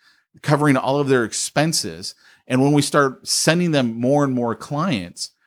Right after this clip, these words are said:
um, via Facebook, that now just becomes profit to them.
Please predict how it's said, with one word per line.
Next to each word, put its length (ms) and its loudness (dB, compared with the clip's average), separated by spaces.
um, 420 -4
via 280 4
Facebook, 680 -2
that 360 2
now 180 2
just 260 -4
becomes 440 0
profit 500 -4
to 80 -6
them. 360 -10